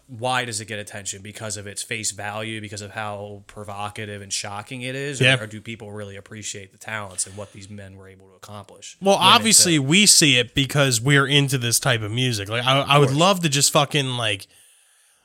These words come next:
Speaker 2: go out on the streets. Just like, like the equivalent of, like, cold calling. Like, "What do you think of this?"
Speaker 1: Yeah.
Speaker 2: Like, how do you feel like that?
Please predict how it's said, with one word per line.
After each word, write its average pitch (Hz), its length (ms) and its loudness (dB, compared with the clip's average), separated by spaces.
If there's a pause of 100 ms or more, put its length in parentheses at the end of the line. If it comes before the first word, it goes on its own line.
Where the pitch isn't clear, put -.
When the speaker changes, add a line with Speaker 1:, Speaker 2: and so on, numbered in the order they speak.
(120)
Speaker 2:
go 127 80 0
out 135 160 6
on 127 80 -4
the 110 40 0
streets. - 680 2 (240)
Just 135 220 4
like, 120 140 2 (200)
like 120 280 -2
the 113 280 2
equivalent 131 380 2
of, 120 60 -4
like, 110 160 -4
cold 117 360 -2
calling. 98 540 -8
Like, 87 220 -14 (360)
"What 123 140 -4
do 110 60 -4
you 107 80 -4
think 98 220 -12
of 95 60 -18
this?" - 360 -8
Speaker 1:
Yeah. 110 160 -6 (480)
Speaker 2:
Like, 120 140 -4
how 143 180 6
do 160 80 4
you 139 120 2
feel 135 220 2
like 113 160 -2 (140)
that? 131 220 -2